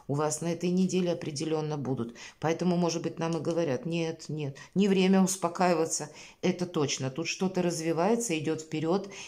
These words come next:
Или какой-то вопрос, кстати, по суду, если, да, вы ожидали, что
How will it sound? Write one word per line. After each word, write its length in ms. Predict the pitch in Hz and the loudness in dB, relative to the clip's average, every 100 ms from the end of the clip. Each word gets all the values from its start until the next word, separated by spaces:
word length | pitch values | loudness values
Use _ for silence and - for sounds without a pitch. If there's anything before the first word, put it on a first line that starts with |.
| - | -2
Или 260 | - 208 202 | 2 4 4
какой-то 460 | 202 202 202 190 | 2 2 2 2
вопрос, 440 | 180 180 190 196 196 | 0 0 2 2 2
кстати, 440 | - - 180 180 | -4 -2 0 0
по 180 | 175 175 | -4 -4
суду, 560 | - 175 170 147 127 | -2 -2 -2 -2 -2
если, 460 | 117 135 147 - 107 | -2 -2 -4 -4 -8
да, 380 | 117 151 185 185 - - - | -2 0 0 -2 -12 -18 -4
вы 220 | 175 196 | 2 4
ожидали, 520 | 190 180 180 196 202 | 4 2 2 2 4
что 600 | 190 - - 180 175 170 | 2 -2 0 2 4 2